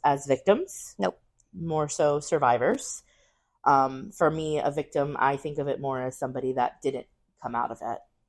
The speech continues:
Speaker 2: Yeah. I think also a victim is someone that continues to be re-victimized.
Speaker 1: Yeah.
Speaker 2: You know, I, I have been abused since then, but not like that.
Speaker 1: Yeah.
Speaker 2: You know, with him,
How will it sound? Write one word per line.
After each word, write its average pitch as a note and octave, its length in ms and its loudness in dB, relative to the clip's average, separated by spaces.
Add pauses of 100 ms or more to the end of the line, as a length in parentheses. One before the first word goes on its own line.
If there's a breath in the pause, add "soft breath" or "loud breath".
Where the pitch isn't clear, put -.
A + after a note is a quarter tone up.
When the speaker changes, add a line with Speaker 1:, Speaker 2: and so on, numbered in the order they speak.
(260)
Speaker 2:
Yeah. A3 240 4 (300)
I A3+ 100 4
think B3 280 0
also G#3+ 380 4
a G3 60 2
victim F#3+ 340 0
is F#3 160 -2
someone F3 340 2
that E3+ 340 0 (260)
continues F3 680 -4
to F3 80 -10
be E3+ 160 -4
re-victimized. - 1080 -4
Speaker 1:
Yeah. B2 240 -6 (500)
Speaker 2:
You F3 140 -4
know, E3+ 280 2
I, E3 580 0 (720)
I E3+ 140 4
have E3+ 420 6
been E3+ 140 4
abused D#3+ 640 -2
since - 560 2
then, B3+ 520 8 (300)
but E3+ 440 6 (380)
not F3 420 4
like - 220 -2 (120)
that. - 300 -6 (100)
Speaker 1:
Yeah. - 200 -8 (260)
Speaker 2:
You F3 120 -4
know, B2 640 -2
with F3+ 300 0
him, F3+ 600 4